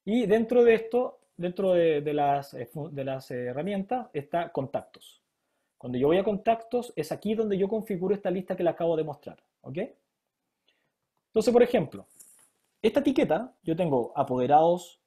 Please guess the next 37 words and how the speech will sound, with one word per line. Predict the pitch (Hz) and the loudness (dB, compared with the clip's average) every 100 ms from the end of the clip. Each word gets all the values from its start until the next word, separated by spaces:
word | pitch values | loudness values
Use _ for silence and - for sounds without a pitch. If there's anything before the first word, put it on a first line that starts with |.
| _ | _
tercero, | 123 120 139 127 143 | -8 -6 -6 -6 -8
bueno, | 117 87 _ _ _ | -12 -14 _ _ _
eso | 127 131 | -12 -6
es | |
un | 127 | -6
ejemplo | 127 135 131 | -6 -8 -8
que | 127 | -8
hice | 131 | -8
alguna | 120 120 | -6 -8
vez, | 98 | -10
familia, | - 147 196 202 202 196 _ _ - | -6 -2 0 0 -2 -6 _ _ -8
isec | 143 208 190 | -2 0 4
dos | 170 | 4
mil | 170 | 4
dieciséis, | 170 151 147 190 190 | 0 -2 -2 -2 -2
isec | 147 202 190 | -2 -2 0
dos | 170 | 0
mil | 175 | -2
dieciocho, | 160 180 180 180 185 - - - - - - | -2 -2 -2 -4 -8 -10 -20 -20 -20 -20 -8
y | 160 - _ | -8 -8 _
todos | 240 254 | 4 6
los | 262 233 | 6 4
grupos | 214 233 226 | 4 2 2
habido | 214 214 | 2 2
por | 208 | 2
haber | 160 170 - _ _ _ | 2 0 -2 _ _ _
que | 156 | 0
yo | 151 190 | 2 4
me | 196 | 8
ahorro, | 160 180 226 190 247 - _ | 8 10 8 4 0 -8 _
simplemente | - 247 262 240 233 240 | -4 -2 2 2 2 -2
escribiendo | 214 196 196 | 0 0 2
el | 175 | 0
nombre | 156 196 196 | 2 0 0
de | 196 | -2
la | |
etiqueta, | 185 165 143 196 | -2 -2 -2 -4